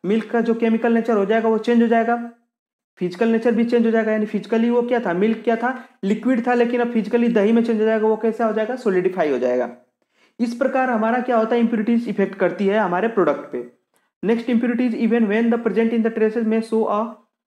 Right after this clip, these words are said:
cumulative toxic effect after the certain period। यानी कि कोई भी इम्प्योरिटी है अगर ट्रेसेस अमाउंट में है, कम अमाउंट में प्रेजेंट होती है, लेकिन कभी कभी एक सर्टेन पीरियड के बाद वो क्यूमुलेटिव टॉक्सिक इफेक्ट देती है, यानी कि बहुत ज़्यादा ही टॉक्सिक इफेक्ट देती है,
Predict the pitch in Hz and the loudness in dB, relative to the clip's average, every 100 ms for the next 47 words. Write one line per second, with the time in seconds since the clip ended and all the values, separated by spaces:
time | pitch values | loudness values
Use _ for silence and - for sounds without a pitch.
0 | _ _ 214 220 226 233 254 247 226 - | _ _ 0 4 4 2 0 0 0 -2
1 | 233 226 226 226 214 208 214 214 208 196 | -4 -2 -2 0 -2 0 -2 -2 -2 -4
2 | 254 247 190 131 120 113 - _ _ _ | -4 -2 0 0 0 -4 -12 _ _ _
3 | _ - 196 233 240 233 247 247 254 262 | _ -4 -2 0 -2 -2 0 2 2 2
4 | 233 240 233 233 240 - 220 240 240 220 | 2 0 0 0 0 0 0 -2 2 2
5 | 220 233 226 175 151 143 131 - 226 226 | 2 0 2 0 -2 -4 -6 -4 0 2
6 | 226 233 226 220 185 202 170 - 139 131 | 2 2 2 0 0 0 -2 -4 -6 -6
7 | - _ - 190 208 233 233 233 233 233 | -12 _ 0 0 2 0 2 0 0 0
8 | 240 233 233 - - 208 240 233 233 214 | 2 2 0 -2 -4 -2 0 0 0 0
9 | 226 226 220 214 220 220 208 214 214 226 | 0 0 0 0 0 0 0 0 2 2
10 | 202 180 214 185 180 139 139 139 131 127 | 0 0 -4 -2 -4 -2 -2 -2 -6 -6
11 | - _ - 180 190 151 190 180 220 220 | -14 _ -6 -4 -2 -2 -2 0 0 0
12 | 208 208 208 208 202 208 196 185 180 160 | 0 2 2 0 0 -2 -4 -2 -2 0
13 | 185 240 208 | 0 2 2